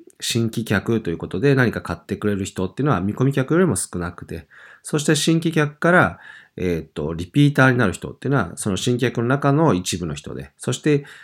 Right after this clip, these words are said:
リピーターの中から、まあ、パートナーとか、ファンとかいうふうになっていってというように感じで、まあ、あの、だんだんだんだんそのですね、顧客の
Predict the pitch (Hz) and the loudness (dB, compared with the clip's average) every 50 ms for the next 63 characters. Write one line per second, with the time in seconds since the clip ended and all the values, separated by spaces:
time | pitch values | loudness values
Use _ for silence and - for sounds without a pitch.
0 | - - _ _ - 113 107 - 139 139 139 135 139 - 135 135 135 135 135 135 | -20 -20 _ _ -2 -2 2 4 4 6 6 4 4 4 4 6 6 6 4 4
1 | 139 139 135 - - 160 165 139 104 98 95 87 82 - - - 113 104 87 - | 4 4 4 2 2 2 2 4 4 2 2 0 -2 -4 -4 0 2 2 2 0
2 | - 78 76 71 60 62 - - 71 71 - - - - - - _ - 127 117 | -2 -6 -6 -6 -6 -8 -10 -10 -12 -12 -12 -12 -12 -14 -14 -16 _ 0 2 2
3 | 98 82 - 76 - - - - _ _ - 131 139 143 143 - 185 180 165 98 | 2 0 -2 -8 -10 -12 -14 -18 _ _ 0 2 4 4 2 2 0 0 0 0
4 | 80 78 - - _ - 60 52 - - - - - - _ - - 117 135 135 | -2 -4 -8 -10 _ -12 -12 -12 -12 -12 -14 -14 -14 -16 _ -4 0 2 4 6
5 | 143 139 117 101 92 87 - 95 95 92 120 123 101 82 - - - - - - | 6 6 6 4 2 -2 -4 -4 -4 -2 -2 -2 -2 -2 -4 -10 -20 -20 -20 -20
6 | - - _ _ - 165 156 131 107 98 92 123 131 143 147 151 151 151 147 147 | -20 -20 _ _ 0 2 4 4 4 4 4 4 4 4 6 4 4 4 4 6
7 | 147 143 143 143 139 139 123 95 - - 95 85 73 73 71 - - 82 82 82 | 6 6 6 6 6 4 4 2 0 -2 -4 -4 -4 -6 -8 -10 -8 -8 -8 -8
8 | - 113 113 - 139 135 135 - - 135 131 131 131 127 127 123 120 - - - | -8 -6 -2 0 0 0 0 0 0 2 4 4 4 4 4 2 0 -2 -6 -8
9 | - 131 127 127 131 135 139 | -2 0 2 2 2 0 -4